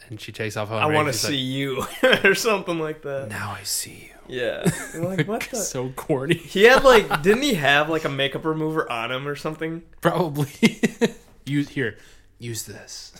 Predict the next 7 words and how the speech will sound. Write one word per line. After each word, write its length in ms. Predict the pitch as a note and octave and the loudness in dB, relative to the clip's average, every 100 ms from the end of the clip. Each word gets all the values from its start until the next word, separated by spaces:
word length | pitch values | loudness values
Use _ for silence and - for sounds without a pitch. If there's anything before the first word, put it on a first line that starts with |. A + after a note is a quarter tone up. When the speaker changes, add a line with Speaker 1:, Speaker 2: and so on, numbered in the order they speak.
| - | -6
Speaker 1:
<laughs> 0 | F3+ - - - _ _ _ _ - - - - - | -6 -6 -14 -16 _ _ _ _ -20 -18 -18 -20 2
Speaker 2:
I 120 | D3 | 6
don't, 80 | E3+ | 6
Speaker 1:
Um, 100 | D#3+ | 6
Speaker 2:
I 140 | D3 E3+ | 4 6
hear 200 | B3 C#4 | 4 2
it's 380 | F#3+ - - | 0 -4 -10